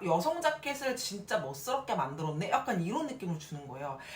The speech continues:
소매에도 단추가 되게 여러 개 있어서 하나 잠고 접었을 때, 두 개 잠고 접었을 때,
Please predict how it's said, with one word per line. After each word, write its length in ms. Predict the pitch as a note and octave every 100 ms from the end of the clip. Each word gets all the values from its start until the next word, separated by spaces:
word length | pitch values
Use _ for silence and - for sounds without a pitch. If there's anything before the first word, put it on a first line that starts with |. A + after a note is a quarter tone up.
| -
소매에도 760 | - F#4 F#4 F4+ C#4+ C#4+ B3
단추가 480 | F3+ E3+ E3+ G#3+ G3+
되게 220 | F3+ D#3
여러 360 | F3+ - E3 G3+
개 100 | C#3
있어서 200 | - -
하나 320 | G3 D#4 F4
잠고 460 | E4 C4 A#3+ A3+ -
접었을 400 | - D3 D3+ -
때, 100 | E3+
두 140 | -
개 100 | D#3+ E3+
잠고 260 | D3 -
접었을 340 | C#3 C3 C3+ -
때, 220 | A3+ C#4